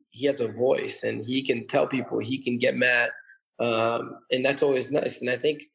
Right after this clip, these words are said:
I think the number one thing is just lead by example.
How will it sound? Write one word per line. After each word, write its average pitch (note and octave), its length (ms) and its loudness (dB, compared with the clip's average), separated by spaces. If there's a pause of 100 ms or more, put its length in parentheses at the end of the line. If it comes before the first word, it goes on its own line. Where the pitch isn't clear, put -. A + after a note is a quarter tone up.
(520)
I B2+ 80 -2
think D#3 240 0
the C#3+ 80 2
number C3+ 260 4
one C3 260 2
thing C#3+ 280 0
is B2 220 -6
just - 340 -8
lead B2+ 260 -2
by C3 120 2
example. A#2 680 -2